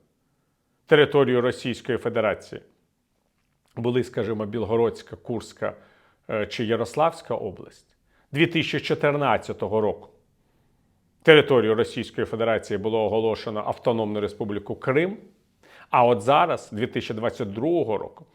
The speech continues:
Володимир Путін готується до оголошення території Російської Федерації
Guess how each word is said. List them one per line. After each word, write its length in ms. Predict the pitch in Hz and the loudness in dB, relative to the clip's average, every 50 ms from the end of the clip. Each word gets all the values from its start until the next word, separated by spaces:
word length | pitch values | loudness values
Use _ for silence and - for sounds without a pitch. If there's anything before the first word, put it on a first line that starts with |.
| _ _ _ | _ _ _
Володимир 420 | - 113 120 117 120 143 147 135 | -2 0 0 0 0 0 -2 -2
Путін 300 | - - 151 151 156 151 | -2 -2 -6 -6 -4 -6
готується 640 | 120 107 117 - - - 143 147 143 135 - - - 113 | -2 -2 -2 -2 -2 -2 -2 -2 -2 -4 -4 -4 -4 -2
до 160 | 98 117 113 | 0 2 2
оголошення 520 | 104 98 110 120 131 127 - 131 127 117 - - - - - - - | 2 2 0 -2 -2 -4 -4 -6 -8 -8 -8 -12 -14 -14 -12 0 2
території 520 | 147 127 127 - - 135 135 131 131 127 | 2 2 2 2 2 2 2 4 2 2
Російської 600 | 113 120 120 120 - 135 127 - - - 143 120 | 2 0 -2 -2 -6 -8 -8 -8 -6 -4 -4 -4
Федерації 720 | - - 110 104 110 110 117 123 120 - - 123 123 123 | -2 -4 -2 0 2 2 2 0 -2 -6 -6 -6 -6 -6